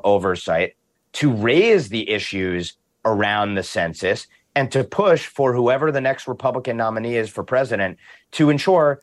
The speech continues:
that this is one focus? Obviously, there are a million issues to be outraged about. There are a million significant areas. But what could be more important than your representation and just accurate numbers on which to base that representation? So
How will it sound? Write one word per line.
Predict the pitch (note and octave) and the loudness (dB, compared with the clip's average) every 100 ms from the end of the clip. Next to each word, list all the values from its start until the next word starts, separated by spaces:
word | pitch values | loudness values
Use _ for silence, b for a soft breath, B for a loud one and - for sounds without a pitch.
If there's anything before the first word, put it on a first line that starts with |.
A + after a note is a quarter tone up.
| _ - | _ -2
that | C3 | 0
this | D#3+ E3+ | 0 0
is | F3 A#2 | -2 -2
one | A#2+ C3+ C3 | 0 0 -2
focus? | - C3+ A#2 D2 - - | -2 -2 -2 -10 -12 -4
Obviously, | E3+ G#3 G3 D#3+ D3+ | -4 -2 -4 -2 -2
there | C#3 C#3 | 0 0
are | |
a | A#2 | 0
million | A#2 C3+ D3 C#3+ | -2 -2 -4 -4
issues | C3+ - C#3 C3 | -6 -4 -6 -6
to | G#2+ | -4
be | G#2 | 0
outraged | G#2 A2 A2 G#2+ G2 | 2 2 0 -2 -4
about. | G2 G#2+ G2+ | -2 -2 -2
There | G#2 F2+ | -2 -4
are | |
a | |
million | E2+ G2+ A#2+ A#2 A#2 | -2 -2 -2 -4 -8
significant | G2+ F#2+ G2 F#2+ F#2 - | -8 -6 -4 -6 -8 -6
areas. | F2+ F#2 G#2 A#2 B2 b b b b b b | -2 0 2 2 0 b b b b b b
But | C#3+ | 0
what | C#3 G3+ | 2 0
could | G#3 | 2
be | F#3+ | 4
more | E3+ E3 | 4 2
important | D3+ D3+ D#3+ B2 G#2 | -2 -2 -2 -2 -4
than | A2+ | -4
your | A2+ G#2+ | -2 0
representation | A#2 B2+ B2 A2+ G2+ - B2+ F#3 - - _ - | -2 0 -2 -2 -6 -4 -2 -2 -4 -8 _ -4
and | C3 | 0
just | C#3 D#3 - | 0 0 -2
accurate | C3+ D3 C#3+ C3 B2 | -4 -4 -2 0 0
numbers | G#2+ C3 E3 A#2 A2 | 0 -2 0 -2 0
on | A2+ G#2 | -4 -4
which | G#2 - | -6 -8
to | G2+ | -10
base | - A2+ D3+ - | -2 2 2 0
that | A2 E2+ | -2 0
representation? | F2 - D#2+ D#2 D2 D2+ - - | -2 -4 -8 -10 -8 -10 -10 -16
So | D2+ B2+ A2+ | -6 -2 -2